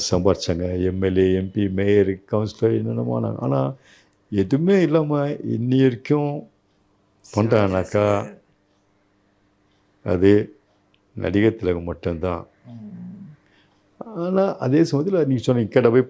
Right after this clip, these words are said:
Speaker 1: எம் ஜி ஆர், சிவாஜி நீங்க. ஆனா, அவங்களாம் வந்து சும்மா சொல்லக்கூடாது. எம் ஜி ஆர் ரசிகரும் சும்மா அவர் மேல வெறி கு-,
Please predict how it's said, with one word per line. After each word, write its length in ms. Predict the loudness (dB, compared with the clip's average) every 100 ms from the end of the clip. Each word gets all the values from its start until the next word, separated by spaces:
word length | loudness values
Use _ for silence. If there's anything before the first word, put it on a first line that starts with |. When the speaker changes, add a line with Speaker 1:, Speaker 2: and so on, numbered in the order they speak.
| -6 -6
Speaker 1:
எம் 220 | -4 2
ஜி 60 |
ஆர், 60 | 2
சிவாஜி 320 | 4 4 4
நீங்க. 300 | 0 -4 -6 -6
ஆனா, 140 | -6 -6 -8 -10
அவங்களாம் 320 | -6 -2 -2
வந்து 460 | -2 0 0 0 -4 _ _ _ _ _ _ _ _
சும்மா 260 | -4 0 2
சொல்லக்கூடாது. 420 | 4 4 2 -4
எம் 300 | -8 0 0
ஜி 120 | 2
ஆர் 60 | -2
ரசிகரும் 80 | -2
சும்மா 360 | -6 -6 -4
அவர் 220 | -2 -4
மேல 400 | -2 0 0 -2 -8 _ _ _ _ _ -18 -14 0
வெறி 220 | 2 2
கு-, 280 | 0 -6